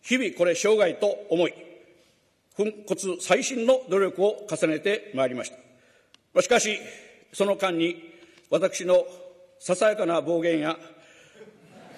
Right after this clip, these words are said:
等でいろいろと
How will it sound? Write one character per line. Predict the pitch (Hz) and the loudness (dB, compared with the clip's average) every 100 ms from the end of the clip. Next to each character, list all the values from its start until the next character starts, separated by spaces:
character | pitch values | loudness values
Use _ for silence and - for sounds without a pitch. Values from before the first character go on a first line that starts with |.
| - 151 - - - - - - - - - - - - - | -14 -12 -10 -10 -10 -10 -8 -10 -10 -14 -16 -16 -14 -6 0
等 | 196 | 0
で | 175 190 | 2 2
い | |
ろ | 175 220 | 4 4
い | |
ろ | 214 | 4
と | 214 233 | 2 0